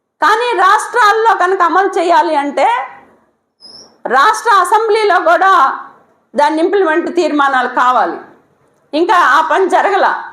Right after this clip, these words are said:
ఇప్పుడు దాని వేగం పెంచే పని ఈ కేంద్ర ప్రభుత్వం, బీజేపీ ప్రభుత్వం చేస్తది అనేది. ఇహ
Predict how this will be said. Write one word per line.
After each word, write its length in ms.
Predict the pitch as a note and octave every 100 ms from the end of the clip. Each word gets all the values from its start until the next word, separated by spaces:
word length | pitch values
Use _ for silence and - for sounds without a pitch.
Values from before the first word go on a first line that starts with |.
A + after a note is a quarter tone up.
| - _ _ _ _ _
ఇప్పుడు 720 | D4 F4 - C5 A#4+ A4+ G4+ - - - _ -
దాని 320 | A#3+ D4+ G4
వేగం 600 | G4+ C4+ D4 G4+ A4 G#4+ G#4
పెంచే 340 | D#4 G4 G#4
పని 600 | G4 E4 D#4+ D4+ C4 - - _ C4
ఈ 120 | D4
కేంద్ర 420 | D4 C#4 F4+ G4+
ప్రభుత్వం, 600 | F#4 D4 F#4 F4+ D4 C#4+
బీజేపీ 440 | C4 D4+ F4+ F4+
ప్రభుత్వం 500 | E4+ C4 B3+ C4 C4+
చేస్తది 640 | C4 C4 B3 C#4 C#4+ A#3 C4+
అనేది. 460 | A3+ G3+ - - _ _ _ _ _ _ _ _ _ _ _ _ _ _ _ _ _ _ _ _ _ _ _ _ _ _ _ _ _ _ _ _ _ -
ఇహ 340 | A4+ A4 A4